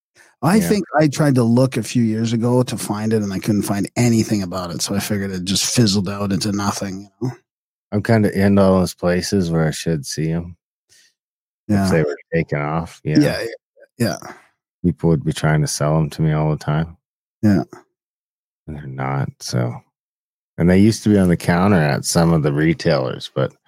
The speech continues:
Speaker 2: now they're not, so. But, but I remember that was the first place I ever seen a three D printer. Remember?
Speaker 1: Yep.
Speaker 2: Way back in the day.
Speaker 1: Yeah.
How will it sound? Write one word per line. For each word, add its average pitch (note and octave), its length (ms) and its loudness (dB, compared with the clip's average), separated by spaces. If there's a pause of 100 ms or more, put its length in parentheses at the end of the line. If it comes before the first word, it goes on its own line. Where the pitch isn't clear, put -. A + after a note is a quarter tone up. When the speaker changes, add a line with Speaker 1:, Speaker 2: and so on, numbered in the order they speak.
(720)
Speaker 2:
now C#3 160 2
they're B2 100 0
not, - 220 -6 (180)
so. - 180 -16 (2500)
But, C#3+ 200 -12
but E2+ 100 0
I F2+ 40 4
remember G#2 360 6
that F2+ 100 4
was E2+ 100 2
the D2+ 60 -6
first F2 280 0
place E2+ 220 0
I E2+ 60 2
ever D#2+ 120 0
seen F2 220 -2
a D#2+ 60 -4
three F2 180 -4
D F2+ 120 0
printer. G2+ 500 -4 (300)
Remember? G2 320 -4 (520)
Speaker 1:
Yep. C#3 220 2 (140)
Speaker 2:
Way - 260 -10
back E2+ 320 -2
in D#2+ 140 -2
the E2 40 -2
day. D#2+ 280 -4 (560)
Speaker 1:
Yeah. B2+ 200 2